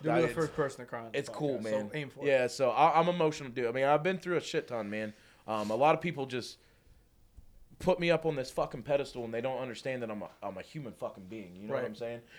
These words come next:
Speaker 2: And I love people, man. I want people to succeed more than I fucking ever will, and I really do truly stand by that. Um, but so I take to Twitter. I don't know what to do. I'm, I'm losing my goddamn mind. I,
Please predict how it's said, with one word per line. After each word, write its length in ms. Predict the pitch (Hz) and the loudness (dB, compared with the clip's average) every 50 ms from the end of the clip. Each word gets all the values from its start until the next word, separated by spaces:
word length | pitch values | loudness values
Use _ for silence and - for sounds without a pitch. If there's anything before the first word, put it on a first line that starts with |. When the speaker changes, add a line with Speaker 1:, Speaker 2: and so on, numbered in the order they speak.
| - - | -12 -6
Speaker 2:
And 80 | 123 | -4
I 100 | 123 120 | -2 -2
love 340 | 123 110 117 135 139 131 - | -2 0 2 2 2 2 0
people, 240 | - 143 127 110 104 | -6 -14 -12 -10 -8
man. 140 | 101 107 110 | -6 -4 -4
I 40 | 117 | -2
want 260 | 123 135 131 - - | -2 -4 -4 -6 -8
people 220 | 131 131 107 110 | -12 -12 -12 -12
to 80 | 98 95 | -12 -12
succeed 460 | - - 95 - - - 131 123 110 | -14 -14 -14 -12 -12 -12 -12 -12 -8
more 160 | 117 120 120 | -6 -6 -4
than 160 | 104 107 107 | -4 -4 -4
I 100 | 110 131 | -4 -4
fucking 360 | 131 - - 95 - 98 90 - | -4 -4 -8 -10 -10 -12 -14 -8
ever 220 | - 120 104 98 87 | -6 -6 -6 -6 -10
will, 260 | 90 90 82 76 78 - _ _ _ _ _ | -12 -12 -12 -12 -14 -18 _ _ _ _ _
and 100 | 120 107 | -8 -8
I 60 | 104 | -8
really 280 | 101 101 127 139 127 120 | -6 -4 -4 -4 -4 -4
do 160 | 110 127 127 | -6 -6 -8
truly 320 | 110 - - 131 120 110 104 | -8 -8 -10 -8 -8 -8 -8
stand 300 | - - 120 113 110 101 | -8 -6 -6 -6 -6 -6
by 140 | 92 85 82 | -6 -8 -6
that. 220 | 80 82 73 - - - - - - - - - - - _ - | -8 0 0 0 0 0 -6 -18 -20 -20 -20 -20 -20 -14 _ 2
Um, 400 | 135 131 120 117 107 98 95 92 _ _ - _ _ _ _ _ _ _ _ _ _ _ _ _ _ _ - - - | 4 4 4 4 2 -2 -6 -12 _ _ -20 _ _ _ _ _ _ _ _ _ _ _ _ _ _ _ -18 -14 -4
but 420 | 139 143 156 160 135 113 - - - _ | 2 6 8 8 8 6 0 -8 -16 _
so 340 | - - 160 151 143 135 123 - | -4 4 6 6 6 6 4 0
I 80 | 120 | -2
take 240 | 117 - 139 147 147 | -2 -2 -4 -4 -4
to 80 | - 143 | -6 -10
Twitter. 400 | - - 123 120 113 110 110 107 - | -8 -4 -4 -2 -2 -2 -4 -2 0
I 80 | 123 156 | 2 2
don't 140 | - 135 123 | 2 2 0
know 80 | 135 | -2
what 80 | 123 107 | -4 -4
to 60 | - 107 | -6 -6
do. 180 | 110 123 120 | -2 0 0
I'm, 160 | 120 123 123 - - | 0 0 -2 -4 -4
I'm 160 | 127 135 123 | -4 -2 -2
losing 220 | 139 143 131 123 | -4 -4 -4 -6
my 120 | 117 107 98 | -6 -6 -4
goddamn 400 | 101 110 104 95 95 101 95 95 | -4 -4 -4 -4 -6 -8 -8 -6
mind. 380 | 101 113 135 127 101 87 - - _ _ _ - - - _ _ _ - - _ _ - 85 - - | -6 -6 -6 -8 -10 -12 -14 -20 _ _ _ -20 -20 -20 _ _ _ -20 -20 _ _ -14 -12 -10 -8
I, 120 | 113 117 | -8 -8